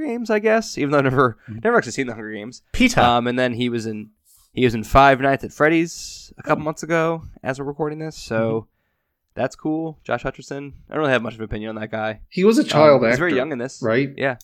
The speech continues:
Speaker 3: He was, before this
Speaker 1: I guess so.
Speaker 3: movie, he was in a couple things, I think. I can't, off the top of my head, I'm forgetting what they <laughs> were, but I think he had been acting since he was a, a younger teen.
Speaker 1: Yeah, he was in, like,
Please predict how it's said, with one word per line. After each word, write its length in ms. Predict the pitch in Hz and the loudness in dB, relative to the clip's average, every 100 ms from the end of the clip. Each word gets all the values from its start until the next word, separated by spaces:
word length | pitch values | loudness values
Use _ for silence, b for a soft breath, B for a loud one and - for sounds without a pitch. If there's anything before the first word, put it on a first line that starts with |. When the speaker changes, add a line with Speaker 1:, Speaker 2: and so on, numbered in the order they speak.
| - | -14
Speaker 3:
He 200 | 135 139 | -6 -2
was, 200 | 131 123 | -2 -2
before 400 | - 131 160 151 | -2 2 4 4
this 300 | 131 135 135 | 4 2 2
Speaker 1:
I 40 | |
guess 80 | 139 | 2
so. 40 | 120 | 0
Speaker 3:
movie, 180 | 110 107 | 0 -2
he 140 | 123 | -2
was 140 | 117 | -2
in 380 | 117 113 117 117 - | -2 -6 -10 -18 -16
a 40 | |
couple 320 | - 123 - | -6 -6 -4
things, 300 | 107 - - | -4 -6 -6
I 60 | 104 | -8
think. 240 | 104 104 | -6 -6
I 60 | 104 | -6
can't, 280 | 104 120 - | -4 -4 -4
off 120 | 127 | -6
the 40 | |
top 140 | - 123 | 0 0
of 60 | |
my 60 | 104 | 0
head, 140 | 110 | -4
I'm 140 | 107 95 | -4 -6
forgetting 480 | 101 107 101 95 95 _ _ _ _ _ _ _ _ _ _ _ _ _ - | -8 -6 -6 -8 -16 _ _ _ _ _ _ _ _ _ _ _ _ _ -8
what 220 | 123 - | -6 -2
they 120 | 104 | -2
<laughs> 120 | - | 0
were, 260 | 123 104 95 - - | 0 0 -2 -6 -2
but 460 | 135 135 131 - _ _ - | 2 2 0 -6 _ _ -8
I 100 | 135 | -2
think 220 | 151 143 | 0 0
he 120 | 170 | 0
had 120 | 147 | 0
been 220 | 123 117 120 | 0 -4 -2
acting 300 | 120 120 104 | -4 -6 -6
since 200 | 113 107 | -8 -8
he 60 | |
was 120 | 107 98 - - | -8 -10 -16 -10
a, 60 | 117 | -4
a 20 | |
younger 300 | 104 101 98 | -4 -6 -10
teen. 320 | - 98 92 - _ _ _ _ _ _ _ _ _ _ | -10 -10 -12 -20 _ _ _ _ _ _ _ _ _ _
Speaker 1:
Yeah, 400 | - 160 160 160 | 4 8 10 10
he 160 | 147 156 | 8 2
was 160 | 156 151 | 2 0
in, 100 | 143 | 0
like, 260 | 131 110 | -2 -4